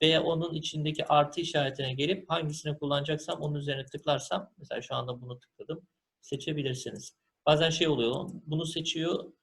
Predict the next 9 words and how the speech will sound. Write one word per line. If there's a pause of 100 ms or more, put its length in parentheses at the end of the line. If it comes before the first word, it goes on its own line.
(120)
ondan
sonra
bunu
bir
türlü
seçemiyor, (180)
seçemiyor
gibi
oluyoruz.